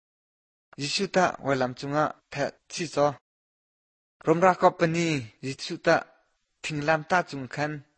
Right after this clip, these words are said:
thẹ tế, khen chi. Ta ngoài làm tung, quan tín, à, chi dọ, khen, soi so. Ta thanh liều ạ, loài nông, he, upadi, ngoài làm mì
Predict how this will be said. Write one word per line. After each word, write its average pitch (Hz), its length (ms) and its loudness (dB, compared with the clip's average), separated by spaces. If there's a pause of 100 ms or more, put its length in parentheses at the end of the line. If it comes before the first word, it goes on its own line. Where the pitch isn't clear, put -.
(120)
thẹ 123 180 -6 (100)
tế, 156 260 4 (240)
khen 156 220 -6
chi. 180 300 -6 (760)
Ta 170 200 6
ngoài 180 160 2
làm 147 200 0
tung, 175 260 -6 (400)
quan 156 400 -2
tín, 143 340 -6 (720)
à, 127 120 -16
chi 175 220 -8
dọ, 151 160 -2 (280)
khen, 151 300 -2 (380)
soi 147 320 -2
so. 156 300 2 (520)
Ta 175 140 2
thanh 185 300 -2
liều 143 240 0
ạ, 156 180 6 (400)
loài 143 200 4
nông, 156 440 -2 (240)
he, 156 340 0 (600)
upadi, 151 540 -2 (140)
ngoài 165 240 0
làm 156 200 2
mì 131 140 -8